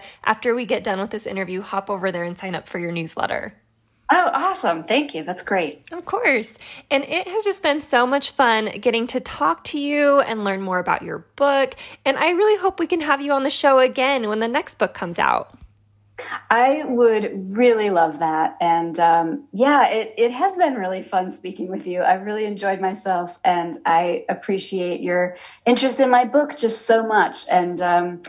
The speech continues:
Speaker 2: I, like I said, I love your podcast, and I think your,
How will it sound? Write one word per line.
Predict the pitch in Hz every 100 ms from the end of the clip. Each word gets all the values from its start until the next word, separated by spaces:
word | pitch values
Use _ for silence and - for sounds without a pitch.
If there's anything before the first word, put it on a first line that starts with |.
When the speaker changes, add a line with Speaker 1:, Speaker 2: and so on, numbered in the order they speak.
| - - -
Speaker 2:
I, | 247 247
like | 254 277
I | 330
said, | 320 349 302
I | 196 185 175
love | 165 190 190 190
your | 196 185 170 170
podcast, | 175 165 185 165 -
and | 170
I | 165
think | - 175 -
your, | 180 170 165